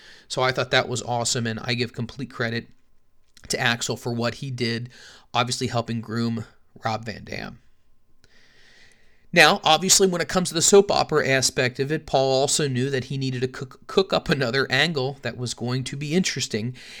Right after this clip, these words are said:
And that, uh, wow, that's mild to say the least, i-, in my opinion. So in effort to give fans something to remember besides everybody leaving on that show,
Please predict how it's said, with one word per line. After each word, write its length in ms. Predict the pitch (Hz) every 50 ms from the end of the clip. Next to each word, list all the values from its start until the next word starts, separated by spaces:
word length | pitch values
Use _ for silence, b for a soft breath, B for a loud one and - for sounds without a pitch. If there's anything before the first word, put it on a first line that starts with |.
| B B
And 260 | B 127 131 127 123 117
that, 440 | 143 151 160 175 165 - - - - -
uh, 360 | 139 135 131 127 127 127 127 123 B B B B B B B B
wow, 340 | - 113 113 117 117 104 - _ _ _ _ _ _ _ B B B B B B
that's 200 | 143 143 - 156
mild 640 | 147 143 139 135 139 147 156 156 156 156 151 135
to 140 | - - 127
say 220 | - - 127 123 120
the 100 | 117 104
least, 460 | 113 120 123 117 110 - - - -
i-, 40 | 107
in 260 | 113 113 - 117 113
my 200 | 113 110 110 110
opinion. 560 | 107 - - 120 113 110 107 90 98 113 120 _ _ _ B B B B B B B B
So 160 | - - 180
in 80 | 170 147
effort 220 | 190 202 - 220
to 80 | - 185
give 160 | 170 190 180
fans 300 | - - 151 160 160 147
something 320 | - 170 156 151 - 156 139
to 120 | - 147
remember 420 | 143 131 131 135 135 139 139 143 131
besides 640 | 123 127 123 - - 151 139 139 143 147 139 127 120
everybody 460 | 117 117 113 135 131 131 131 139 156
leaving 400 | 156 160 170 165 151 127 131 113
on 180 | 107 101 104 107
that 180 | 110 107 101
show, 340 | - - 113 104 107 123 127